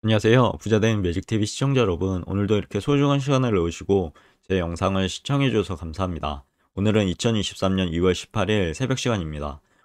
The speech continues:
오늘 나눌 주제는 국토교통부에서 발표한 지적공부 미등록 정비 사업, 이천이십 년부터 이천이십이 년까지 진행됐죠. 해당 사업이 완료됐다는 그런 소식인데요.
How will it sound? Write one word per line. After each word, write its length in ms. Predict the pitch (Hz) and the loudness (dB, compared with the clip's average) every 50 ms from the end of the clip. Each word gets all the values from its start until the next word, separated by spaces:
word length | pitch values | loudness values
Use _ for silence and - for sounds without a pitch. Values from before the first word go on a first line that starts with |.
| _ _ | _ _
오늘 200 | - 107 131 139 | 0 2 4 6
나눌 220 | 143 143 143 143 131 | 6 6 6 4 0
주제는 520 | - 98 95 95 107 113 110 92 80 76 | 0 -2 -2 0 -2 -2 -4 -4 -6 -8
국토교통부에서 800 | - 104 101 - 156 151 147 135 - 143 135 127 120 113 - 98 | -8 -10 -6 -2 -2 -2 -2 -2 -2 -4 -2 0 0 0 -2 -4
발표한 680 | - 85 80 - 90 85 87 95 101 101 92 80 73 - - _ _ _ _ _ - | -6 -6 -6 -4 -4 -2 0 0 0 0 -2 -4 -6 -12 -18 _ _ _ _ _ -6
지적공부 580 | 101 98 127 127 - 123 123 120 104 117 113 | 0 0 0 0 0 -2 -2 0 2 2 2
미등록 720 | 90 82 87 92 82 104 98 92 90 92 104 120 123 - - | 2 0 -2 -2 0 0 -2 -2 -2 -2 -2 -2 -2 -4 -8
정비 340 | - 87 87 90 85 92 87 | -10 -8 -6 -4 -2 -4 -4
사업, 640 | - - 120 120 113 98 85 92 101 92 78 76 80 85 | -4 -4 -4 -4 -2 -2 -4 -4 -4 -6 -8 -10 -10 -8
이천이십 560 | 92 95 - - 127 113 98 90 - - 104 | -8 -8 -4 -2 -2 -2 -2 -4 -4 -4 -4
년부터 420 | 98 98 95 87 78 - - 95 | -2 -2 -4 -4 -6 -6 -6 -4
이천이십이 720 | 90 80 - - - 95 92 82 76 - - - 73 85 85 | -4 -4 -6 -6 -6 -6 -6 -6 -8 -6 -6 -6 -6 -4 -6
년까지 680 | 90 101 101 98 - 87 82 78 76 - 80 80 78 73 | -4 -4 -6 -4 -4 -4 -6 -4 -6 -6 -6 -6 -6 -8
진행됐죠. 680 | - 82 85 82 76 73 71 _ - 78 78 95 110 _ _ _ _ _ _ _ _ _ - | -8 -10 -8 -8 -8 -10 -10 _ -8 -8 -8 -8 -10 _ _ _ _ _ _ _ _ _ -4
해당 200 | 147 147 147 147 | 2 2 2 2
사업이 540 | 139 151 165 160 147 123 117 117 117 110 87 | 2 0 0 0 0 2 2 2 2 2 0
완료됐다는 760 | 76 73 85 101 113 120 120 117 - - 95 90 87 87 85 78 | 0 0 2 2 2 2 2 0 -2 -2 -4 -4 -2 -4 -6 -6
그런 200 | 85 82 82 82 | -8 -8 -8 -6
소식인데요. 800 | - 127 123 - 127 - 98 82 73 76 76 80 90 90 85 | -6 -6 -4 -4 -4 -6 -6 -6 -6 -6 -4 -6 -6 -6 -10